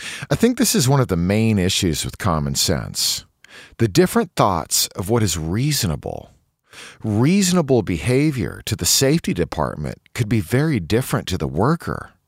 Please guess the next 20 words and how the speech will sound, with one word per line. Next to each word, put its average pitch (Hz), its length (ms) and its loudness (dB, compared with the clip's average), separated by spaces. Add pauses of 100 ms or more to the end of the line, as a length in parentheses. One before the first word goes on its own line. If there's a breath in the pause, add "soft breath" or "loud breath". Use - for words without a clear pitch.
(600 loud breath)
What 147 120 4
is 147 100 4
considered 147 560 0
a 87 100 -2
good 120 440 0
decision 107 760 0
could 101 140 0
also 135 340 4
be 95 180 -2
more 85 180 0
common 147 560 -2
amongst 85 400 -2
workers 82 640 0
than 95 200 0
the 90 60 -2
safety 151 440 0
department, 60 580 -4 (880 loud breath)
which 151 220 2
would 143 160 4
mean 139 520 2